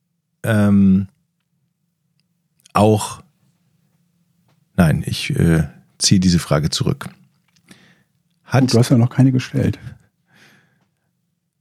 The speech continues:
Speaker 1: hat der Regisseur monatelang oder, oder einen langen Zeitraum diese Bank beobachtet, f-, vor dem Dreh?
Speaker 2: Ich glaube nicht. Weiß ich nicht genau.
Speaker 1: Okay.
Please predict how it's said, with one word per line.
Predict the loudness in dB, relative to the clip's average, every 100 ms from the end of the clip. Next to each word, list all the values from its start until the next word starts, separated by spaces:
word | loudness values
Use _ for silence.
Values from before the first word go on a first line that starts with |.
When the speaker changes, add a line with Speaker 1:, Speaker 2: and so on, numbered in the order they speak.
| _ _ _ -4
Speaker 1:
hat | -4 0
der | 0
Regisseur | 2 0 0 -2 0 2 2 -2 -6 _ _ _ _ _ _ _ _ _ _ -4
monatelang | 0 2 2 2 0 0 0 0 -2
oder, | -2 -2 -2 -2 -6
oder | -4 -4 -4
einen | -2 0 2
langen | 2 4 2 2
Zeitraum | 0 0 0 0 0 -2
diese | -2 0 0
Bank | 0 0 -2 -2
beobachtet, | -2 0 0 -2 -4 -10 -10
f-, | -16 -12 -10
vor | 0 2 2
dem | 2 0
Dreh? | -2 -4 -6 _ _ _ _ _ -20 -14
Speaker 2:
Ich | -14 -12 -2
glaube | 0 2 2 2
nicht. | 2 2 -2 -16 _ _ _ _ _ _ _
Weiß | -2 0
ich | 0 -4
nicht | -4
genau. | -2 -4 -2 -6 -10 _ _ _
Speaker 1:
Okay. | -18